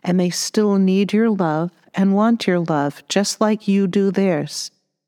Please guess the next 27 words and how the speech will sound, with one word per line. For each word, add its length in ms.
even 280
if 160
we're 220
angry, 560
even 340
if 160
we're 200
hurt, 360
because 300
aren't 240
those 240
the 80
circumstances 960
that 200
really 640
tell 300
us 320
that 120
the 80
love 260
is 180
there? 360
So 220
let's 240
let 120
ourselves 540
relax. 800